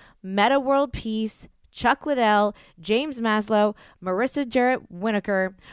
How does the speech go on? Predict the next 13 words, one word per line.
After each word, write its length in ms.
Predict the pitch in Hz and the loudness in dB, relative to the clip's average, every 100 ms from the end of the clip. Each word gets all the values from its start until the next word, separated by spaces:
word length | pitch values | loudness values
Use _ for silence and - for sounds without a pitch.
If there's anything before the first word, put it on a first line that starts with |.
| - | -18
Ross 480 | 160 170 208 285 - | -4 2 2 2 0
Matthews, 480 | 254 247 247 240 233 | 2 2 0 -4 -2
and 280 | 202 208 202 _ _ _ - _ _ - | -4 -4 -8 _ _ _ -20 _ _ -6
Ar-, 320 | 175 165 175 _ _ _ - | -4 -4 -6 _ _ _ -8
Ariadna 960 | 269 330 359 320 294 294 285 285 285 285 - 226 | -4 -2 -2 2 4 2 0 -2 -2 -4 -10 -14
Gutierrez. 880 | 240 240 240 185 160 143 190 - - - _ _ - | -10 -8 -2 0 0 -4 -10 -18 -20 -20 _ _ -20
Have 140 | 277 | -12
I 60 | 349 | -12
said 260 | - 269 | -8 -6
that 160 | 185 143 | -2 -2
right? 300 | 170 160 156 202 190 _ _ _ _ _ - | 0 -2 -4 -10 -20 _ _ _ _ _ -12
Ugh, 120 | 196 - _ - | -12 -12 _ -14
I, 100 | 208 | -14